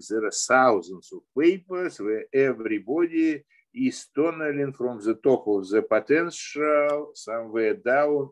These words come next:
instead of taking more easy path, going along classical way. But okay, I'm not responsible for these people. Now, where is the root of the problem?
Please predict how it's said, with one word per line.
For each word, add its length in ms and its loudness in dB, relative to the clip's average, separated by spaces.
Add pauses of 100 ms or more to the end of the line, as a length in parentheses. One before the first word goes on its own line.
instead 580 -2
of 140 0 (100)
taking 460 -4
more 260 -4
easy 420 -10 (120)
path, 280 0 (1000)
going 460 4
along 420 0
classical 800 -4
way. 260 -2
But 320 2
okay, 280 -10 (180)
I'm 160 -6
not 180 0
responsible 800 2
for 140 0
these 320 -12
people. 840 -20 (460)
Now, 360 4 (100)
where 420 6
is 320 -2
the 240 0
root 300 2
of 180 -4
the 120 -6
problem? 520 -12